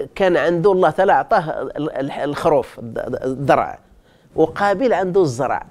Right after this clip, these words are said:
كانوا ملي كتنز-، كيجي العام كيعطيو الزكاه. هاد الزكاه اللي كيعطيو، آه، كتنزل واحد النار كتاكلها، لان ما كاينش لمن يعطيو الزكاه. هذاك العام قابيل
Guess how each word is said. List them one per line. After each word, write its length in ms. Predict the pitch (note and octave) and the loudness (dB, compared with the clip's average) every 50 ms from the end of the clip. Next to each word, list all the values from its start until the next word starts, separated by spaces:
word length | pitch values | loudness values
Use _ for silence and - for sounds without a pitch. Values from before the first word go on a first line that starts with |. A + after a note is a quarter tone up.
| - _ _ _ _ _ _ _ _ _ _ _ _ _ _ _ _ _ _ _ _ - - | -20 _ _ _ _ _ _ _ _ _ _ _ _ _ _ _ _ _ _ _ _ -20 -6
كانوا 320 | - F#3+ G3 G3 G3+ F#3+ F3 | 0 2 4 6 6 4 4
ملي 200 | E3 E3+ E3+ F#3 | 2 0 0 0
كتنز-، 320 | - F#3 - E3 D#3+ C#3+ | 0 -2 0 0 -2 -2
كيجي 300 | - - F3 D#3 C#3+ E3 | 2 4 4 4 4 4
العام 480 | D3+ D3 D3 G3 C4 D4 A#3+ E3 - - - _ _ _ | 2 2 2 2 0 0 0 -2 -6 -10 -16 _ _ _
كيعطيو 340 | - F3 D3 C3 - G3+ G3 | 0 2 2 2 4 4 2
الزكاه. 420 | E3 D3 C3 B2+ - - D3+ - - - - - _ _ - - - - - - - | 2 2 0 -2 2 2 2 2 2 -6 -16 -20 _ _ -20 -20 -20 -20 -20 -8 -2
هاد 120 | E3+ F3 | 0 0
الزكاه 420 | D3 C3+ C3 B2+ E3+ E3+ F3 - F3+ | 0 0 -2 -2 -2 -2 0 0 0
اللي 140 | E3+ F3 | 0 0
كيعطيو، 760 | E3+ - F#3 E3 D3 C3 C#3 D3 - C#4 D#4 D4 G3+ C#3 A2 - - - - _ _ _ _ _ _ _ _ _ _ _ _ _ - | 0 0 0 2 2 2 0 -2 -2 -2 0 0 0 0 0 -4 -8 -14 -20 _ _ _ _ _ _ _ _ _ _ _ _ _ -12
آه، 260 | - - F3 F3 E3+ | -8 -4 -4 -4 -4
كتنزل 380 | D#3+ - F#3+ D#3+ D#3+ D3 E3 F#3+ | -2 -2 -2 0 0 0 2 2
واحد 260 | F#3+ E3 - E3 C#3+ | 2 2 0 -2 -2
النار 220 | D#3 F3+ A3 A#3 - | -2 -2 -2 -2 -4
كتاكلها، 520 | - G#3+ - - G3+ - G3 D#3 D3+ C#3 | -4 -6 -4 -4 -2 0 0 2 2 2
لان 160 | D3 D3+ D#3 | 0 0 0
ما 80 | F3 F3 | -2 -2
كاينش 220 | - B3+ - - | -4 -4 -2 -2
لمن 160 | G#3+ G#3 G3 | -2 0 0
يعطيو 260 | F3+ D#3+ C#3+ - F3+ E3 | 0 0 -2 -2 -2 -2
الزكاه. 460 | C#3+ C3 B2+ D3 C3+ - - B2 - - - - _ _ _ _ _ _ _ _ _ _ _ _ - - - - _ _ _ _ _ _ _ _ - - | -2 0 0 0 0 0 -2 -8 -10 -10 -16 -20 _ _ _ _ _ _ _ _ _ _ _ _ -20 -20 -20 -20 _ _ _ _ _ _ _ _ -10 0
هذاك 280 | G3 F#3 F#3+ G#3 - | 2 4 4 4 4
العام 420 | F3+ E3+ F#3 A#3+ D4 D#4+ D4+ A#3 D#3+ | 4 4 4 4 2 0 -2 -2 -4
قابيل 640 | D#3 - - - G#3 G3 F3+ D3+ E3 D#3 C3+ A2 | -8 -8 -4 -2 0 0 0 0 0 -2 -2 -4